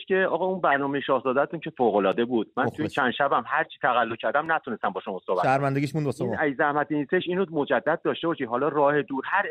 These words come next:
Speaker 1: امکانی هستش، این چند وقته شاهزاده باید پیام‌های خیلی هشدارآمیزی به این حکومت بده که ما می‌خوایم بشنویم، باعث دلگرمی مردم هستش.
Speaker 2: درست.
Speaker 1: یه پیشنهادی هم دارم، اگر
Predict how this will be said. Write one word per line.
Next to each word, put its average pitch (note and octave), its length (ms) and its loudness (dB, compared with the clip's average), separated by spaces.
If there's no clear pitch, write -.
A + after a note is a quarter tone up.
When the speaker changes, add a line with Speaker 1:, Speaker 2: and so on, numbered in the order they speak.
Speaker 1:
امکانی C#3 280 -6
هستش، C3+ 380 -4
این F3+ 140 -2
چند D3+ 280 -2
وقته C#3 280 0
شاهزاده C#3 400 0
باید E3+ 180 0
پیام‌های C3 480 0
خیلی C3+ 340 -4
هشدارآمیزی A#2 680 2
به D3+ 60 0
این C#3+ 120 0
حکومت A#2+ 380 -4
بده G#2 260 0
که C3+ 60 -2
ما D3+ 120 2
می‌خوایم E3+ 340 0
بشنویم، B2 560 2
باعث A#2 180 2
دلگرمی G#2+ 680 0
مردم F#2+ 380 0
هستش. F#2+ 400 -6
Speaker 2:
درست. F2+ 300 -8
Speaker 1:
یه B3+ 100 4
پیشنهادی G3+ 640 2
هم F#3+ 120 4
دارم، D#3+ 320 2
اگر F#3+ 260 2